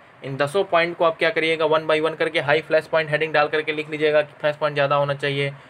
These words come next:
हाई anti fridge point heading डाल करके लिख लीजिएगा कि ये ज़्यादा होना चाहिए। ठीक, Video को बार बार देख लीजिएगा, दो तीन बार देखेंगे आप समझ जाएंगे कि कहाँ कहाँ क्या क्या point कैसे कैसे बताया गया है। ठीक ना,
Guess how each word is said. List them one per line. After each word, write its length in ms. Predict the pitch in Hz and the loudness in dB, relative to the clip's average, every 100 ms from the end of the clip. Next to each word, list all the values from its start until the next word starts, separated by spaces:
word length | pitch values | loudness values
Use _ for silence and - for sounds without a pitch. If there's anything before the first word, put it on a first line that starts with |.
| - | -4
हाई 120 | 143 147 | 0 0
anti 300 | 147 143 170 | -2 -4 -6
fridge 220 | 160 160 | -6 -4
point 220 | 160 160 | -2 -2
heading 200 | 156 160 | -4 -2
डाल 160 | 151 156 | -2 -2
करके 200 | 151 160 | -6 -6
लिख 120 | 151 | -8
लीजिएगा 280 | 151 151 151 | -2 0 0
कि 140 | 147 | -2
ये 100 | 147 | -2
ज़्यादा 240 | 143 139 | 0 0
होना 200 | 139 139 | 0 -2
चाहिए। 200 | 139 135 | -4 -6
ठीक, 200 | 135 190 - - - - | -4 -6 -6 -20 -20 -8
Video 240 | 143 160 | -4 -2
को 100 | 156 | 0
बार 160 | 151 156 | 2 2
बार 140 | 160 | 0
देख 200 | 147 165 | 0 -2
लीजिएगा, 220 | 170 165 | -2 -4
दो 100 | 160 | -2
तीन 180 | 156 165 | -4 -2
बार 120 | 160 | -2
देखेंगे 300 | 151 156 175 | -2 -4 -2
आप 100 | 165 | -4
समझ 220 | 160 151 156 | 0 0 2
जाएंगे 340 | 160 165 185 - - - | 0 0 -6 -12 -20 -20
कि 60 | |
कहाँ 300 | 143 143 160 | -6 -2 0
कहाँ 220 | 156 151 165 | -2 -2 -2
क्या 180 | 160 208 | 0 2
क्या 160 | 165 | 2
point 260 | 156 160 160 | 2 0 0
कैसे 200 | 143 147 | -6 -4
कैसे 180 | 151 151 | -6 -6
बताया 300 | 147 143 156 | -2 0 0
गया 200 | 160 165 | 0 -4
है। 100 | 180 - - - | -8 -18 -20 -14
ठीक 120 | 147 | -6
ना, 140 | 202 | -4